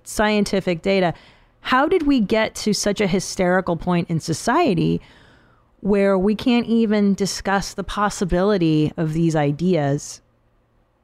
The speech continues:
without being, you know, the, under threat of being canceled? Like, I, I'm, I'm a nineties liberal in a, in a way, like, "Hey, let's discuss all the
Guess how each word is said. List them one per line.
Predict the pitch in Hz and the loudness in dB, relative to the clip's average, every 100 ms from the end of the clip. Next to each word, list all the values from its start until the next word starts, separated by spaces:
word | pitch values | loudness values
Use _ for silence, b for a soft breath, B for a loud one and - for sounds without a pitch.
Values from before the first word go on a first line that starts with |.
| _ | _
without | 180 170 165 156 156 156 | -6 -2 2 2 0 -2
being, | 175 170 165 160 - | 0 2 2 0 0
you | 175 | 0
know, | 151 151 | 0 -2
the, | 175 | -2
under | 185 180 | 0 0
threat | - - 180 165 | 0 0 0 0
of | 147 | -2
being | 165 160 160 | 0 0 0
canceled? | - 233 247 180 156 | 0 0 0 0 -2
Like, | 165 - | -2 -2
I, | 208 302 - | 0 0 0
I'm, | 233 285 - - _ - | 0 0 -2 -10 _ -6
I'm | 240 311 | 0 2
a | |
nineties | 277 262 254 226 | 4 4 4 4
liberal | 220 220 233 240 247 | 4 4 2 2 2
in | 226 | 2
a, | 233 | 2
in | 220 | 2
a | 226 | 2
way, | 220 240 | 4 4
like, | 233 214 | 2 2
"Hey, | 349 | 2
let's | 277 277 | 2 0
discuss | 294 - 311 294 | -4 -2 -2 2
all | 302 294 | 0 2
the | 302 | 2